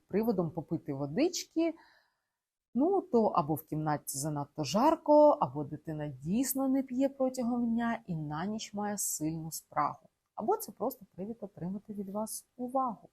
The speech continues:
Варіанти в практиці зустрічаються різні. Мами варять, е, молочну вермишелеву кашу о третій ночі, дають по три патчі фруктового пюре на кожне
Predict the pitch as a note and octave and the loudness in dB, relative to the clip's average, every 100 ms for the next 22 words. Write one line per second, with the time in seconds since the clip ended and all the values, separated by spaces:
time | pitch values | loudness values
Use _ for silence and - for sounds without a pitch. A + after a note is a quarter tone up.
0 | _ _ _ E3+ G#3 B3+ E4+ E4+ B3 - | _ _ _ -2 0 2 0 -2 -4 -2
1 | A#3 - G#3+ - D#3+ E3 - - F3+ E3 | -2 -2 -8 -8 -8 -10 -14 -10 -4 -4
2 | E3 E3+ D#3 D3 - - C#3+ D3+ A#3 C4+ | -4 -4 -2 -2 -6 -14 -8 -2 0 2
3 | F#3 E3+ F#3 F3+ - - - D3 C#3 D3 | 0 0 -2 -4 -4 -2 -2 -4 -4 -4
4 | - - C#3 C#3 C#3+ E3 - - F3+ F3 | -6 -8 -8 -4 -2 -2 -4 -6 -2 0
5 | E3+ E3+ D#3 D3+ C#3+ - D#3 D#3+ F3 - | 0 0 -4 -6 -6 -4 -2 -2 -4 2
6 | D3 C#3+ - - - - C#3+ C#3+ D#3 C#3 | 4 4 0 -10 -12 -10 -8 -8 -8 -6
7 | C#3 C#3+ - D3 C#3+ _ - - D3 D3+ | -6 -8 -8 -10 -10 _ -20 -8 -2 0
8 | G3 A3 - F#3+ D#3+ F3+ G3+ D3+ F#3 - | 0 0 -2 -4 -2 -4 2 2 0 -6
9 | G#3 F#3+ - F#3+ G3 G3+ G#3 - A#3+ D#3+ | -8 -10 -4 -2 -2 -4 -6 -2 -2 0
10 | E3 D#3 D3 - D3 C3+ | -2 -4 -8 -8 -8 -8